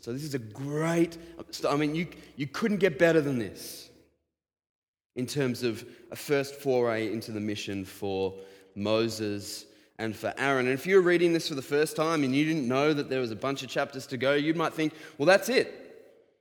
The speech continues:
That's the job done," right? They did what God had told them to do. The people have responded. Maybe God's just gonna show up and just whip them out of there and into the promised land, right? He's got what he wanted to get, the allegiance of his people.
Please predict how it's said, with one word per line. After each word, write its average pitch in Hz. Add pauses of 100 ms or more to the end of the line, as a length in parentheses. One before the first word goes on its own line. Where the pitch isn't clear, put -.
(180)
That's -
the 151
job 156
done," 143
right? 143
They 120
did 151
what 175
God 156
had 143
told 147
them 147
to 143
do. 156 (800)
The 110
people 165
have 151
responded. 139
Maybe 160
God's 147
just 143
gonna 143
show 135
up 147
and 107
just 104
whip 120
them 131
out 147
of 110
there 120
and 110 (560)
into 127
the 139
promised 160
land, 82 (180)
right? 123 (120)
He's 123
got 156
what 139
he 127
wanted 147
to 110
get, 104 (300)
the 127
allegiance 139
of 120
his 113
people. 147